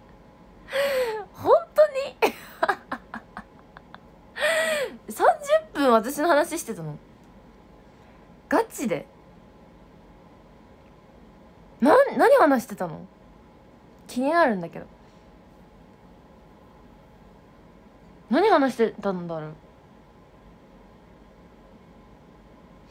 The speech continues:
こんばん、こんばんは。ね、何話されてたの？ちょっと怖いんだけど。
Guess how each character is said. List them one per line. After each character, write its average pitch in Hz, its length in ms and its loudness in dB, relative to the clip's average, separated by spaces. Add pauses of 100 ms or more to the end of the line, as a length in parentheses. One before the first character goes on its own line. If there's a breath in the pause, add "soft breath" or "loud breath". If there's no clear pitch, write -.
(720 loud breath)
こ 277 60 -12
ん 269 40 -12
ば 277 120 -10
ん、 - 40 -16
こ 285 140 -6
ん 285 60 -6
ば 294 140 -4
ん 285 60 -6
は。 294 160 -6 (2250)
ね、 302 140 4
何 427 240 6
話 330 280 2
さ 320 100 4
れ 311 140 0
て - 80 -20
た - 140 0
の？ 226 500 2 (3500)
ち - 60 -20
ょ - 0 -
っ - 40 -20
と 233 100 -14
怖 330 340 4
い 294 60 -2
ん 220 80 -4
だ 190 80 -6
け 170 100 -12
ど。 143 100 -18